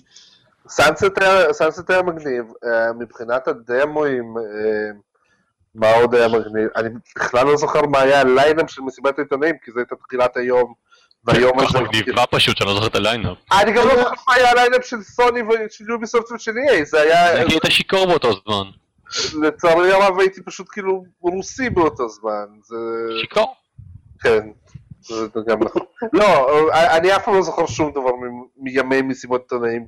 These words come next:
Speaker 1: חוץ מהדברים שבצד, כמו ממש הייתי צריך לשירותים, אבל היה תור של חצי שעה.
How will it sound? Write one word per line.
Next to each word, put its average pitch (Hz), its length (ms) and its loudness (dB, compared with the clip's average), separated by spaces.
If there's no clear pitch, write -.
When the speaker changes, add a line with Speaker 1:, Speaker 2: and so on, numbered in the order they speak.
Speaker 1:
חוץ - 260 -16
מהדברים 131 1000 -2
שבצד, 127 480 0
כמו 123 300 0
ממש 127 300 0
הייתי 123 180 -2
צריך 127 260 -4
לשירותים, 147 520 0
אבל 143 200 2
היה 131 120 4
תור 127 220 0
של - 120 -14
חצי 110 240 -16
שעה. 107 260 -2